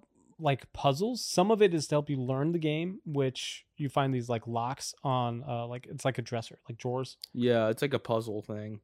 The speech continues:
Speaker 1: And it teaches, it's basically teaching you different mechanics of cards. And as you do that, you open it, which adds more cards to your deck and future cards that you can get. Um,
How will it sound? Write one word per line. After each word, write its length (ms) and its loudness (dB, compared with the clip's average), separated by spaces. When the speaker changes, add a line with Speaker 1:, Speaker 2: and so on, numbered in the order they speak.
Speaker 1:
And 400 2
it 260 4
teaches, 420 0
it's 180 -4
basically 440 6
teaching 360 2
you 160 0
different 520 2
mechanics 520 0
of 100 -6
cards. 520 -2
And 240 2
as 300 4
you 80 0
do 160 2
that, 220 4
you 100 0
open 260 2
it, 140 -2
which 220 -4
adds 320 0
more 200 0
cards 440 -2
to 120 -4
your 560 -4
deck 360 2
and 260 0
future 380 0
cards 320 -2
that 200 -6
you 60 -6
can 140 -8
get. 280 -2
Um, 580 -4